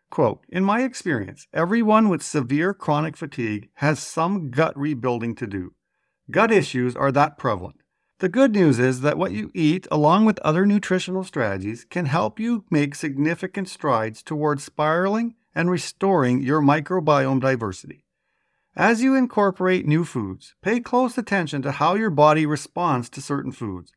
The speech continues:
Notice if what you eat makes you feel bloated or gassy, gives you an upset stomach, or causes any gastrointestinal upset." End quote. In order to rebuild your gut health with nutrition, the author shares several recommendations that can be implemented.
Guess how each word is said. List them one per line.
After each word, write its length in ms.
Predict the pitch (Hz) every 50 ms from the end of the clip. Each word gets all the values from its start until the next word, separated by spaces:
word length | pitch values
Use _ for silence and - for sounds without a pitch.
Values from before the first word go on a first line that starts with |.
| _ _ _ _ _ _ _ _ _ _ -
Notice 520 | 190 247 262 254 170 113 98 - - - _ _ -
if 200 | 180 185 180 -
what 280 | 165 156 185 233 247 254
you 180 | 240 247 240
eat 340 | 247 254 214 143 131 - -
makes 240 | 143 156 160 143 -
you 120 | 160 147
feel 200 | 139 - 151 131
bloated 440 | 113 101 113 120 135 160 175 190 180
or 80 | 185 175
gassy, 440 | 151 147 120 104 95 - - _ _ _ _ _ _ _ _ _ _
gives 240 | - 160 196 185 190
you 100 | 226 233
an 60 | 240
upset 340 | 226 233 226 - - 233 220
stomach, 460 | - - - 151 127 123 123 - _ _ _ _ _ _ _ _
or 100 | - 196
causes 460 | 190 - 196 208 214 196 196 202 185 - _
any 360 | - 185 220 233 214 175 147 135
gastrointestinal 1200 | - 139 135 139 143 139 - - 165 170 175 175 170 - 151 131 117 - - - 127 123 - -
upset." 480 | 113 117 - - - - - - _ _ _ _ _ _
End 240 | - 120 117 120 117
quote. 240 | - 110 95 101 - _ _ _ _ _ -
In 100 | - 202
order 200 | 233 254 277 277
to 120 | 240 247
rebuild 460 | 233 220 214 165 143 175 190 214 214 196
your 100 | 220 208
gut 280 | 160 165 160 143 110
health 280 | 110 107 101 107 - -
with 220 | 127 147 143 -
nutrition, 540 | 160 156 143 - 127 107 - - - - _ _ _ _ _
the 120 | - 175 196
author 320 | 233 254 269 277 262 202
shares 340 | - - 185 175 170 165 151
several 580 | - - - 196 208 233 220 220 240 247 233 208
recommendations 840 | 185 185 185 - 180 180 175 165 139 127 117 113 - 135 123 107
that 120 | 120 127 -
can 140 | - 135 123
be 140 | 123 120
implemented. 560 | 117 107 - 104 98 95 92 90 92 - _